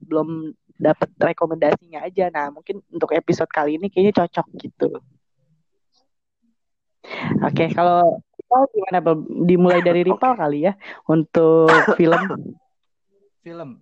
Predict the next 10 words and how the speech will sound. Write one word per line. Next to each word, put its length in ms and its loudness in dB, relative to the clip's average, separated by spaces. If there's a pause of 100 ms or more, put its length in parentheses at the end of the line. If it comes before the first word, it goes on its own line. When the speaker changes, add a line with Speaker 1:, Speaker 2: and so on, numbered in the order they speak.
(120)
Speaker 3:
yang 160 -18
gua 400 -14 (400)
pernah 240 -20
gua 160 -18
tonton 320 -20
apa 240 -18
yang 240 -18
harus 180 -20
gua 140 -20
saranin? 400 -20